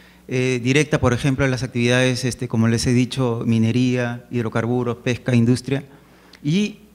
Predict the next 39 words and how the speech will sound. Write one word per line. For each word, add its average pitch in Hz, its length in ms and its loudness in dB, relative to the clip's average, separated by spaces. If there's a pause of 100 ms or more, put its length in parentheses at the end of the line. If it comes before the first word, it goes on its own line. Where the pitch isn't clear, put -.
hay 151 180 2
una 160 140 0
supervisión 131 560 -2
también 135 300 0
a 139 40 0
las 139 140 -2
entidades 127 360 0
de 135 80 -4
fiscalización 120 580 -2
ambiental. 123 540 0
Nosotros 139 380 -6
también 135 300 -4
supervisamos 135 720 -2
a 131 60 -2
los 117 100 -2
municipios, 113 800 -4 (680)
supervisamos 139 800 0
a 135 60 0
las 123 160 -2
cefas 156 260 -4
nacionales, 139 500 -2
como 127 220 -2
por 120 140 -2
ejemplo 139 300 -2
el 139 60 -2
Ministerio 127 420 -2
de 135 40 0
Agricultura, 127 520 -2
el 127 40 0
Ministerio 123 360 0
de - 40 -12
Comercio 123 280 -2
Exterior, 135 420 0
a 127 40 0
la 120 60 0
Autoridad 120 380 -4
Nacional 123 380 -2
del 123 180 0
Agua, 123 340 -4